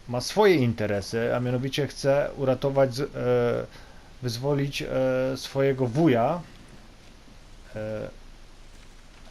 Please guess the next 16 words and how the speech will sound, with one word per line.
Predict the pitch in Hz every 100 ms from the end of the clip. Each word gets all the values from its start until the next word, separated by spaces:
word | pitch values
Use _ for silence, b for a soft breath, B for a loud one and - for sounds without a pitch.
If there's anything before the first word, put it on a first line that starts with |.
| -
więc | 123 120
jak | 123
gdyby | 139 139 135 127
dla | 123
niego | 127 139 143
jest | 135
to | 131
cel | - 147
nadrzędny, | 139 117 117 180 131 104 117 160 B B B B B 113
więc | 123 135 117 139
Yuna | 156 175 165 156
powiedziała, | 143 135 123 127 120 143 139
że | 113 123 123 123
będzie | 123 123 127
mu | 131
towarzyszyć. | 131 123 127 120 - 120 -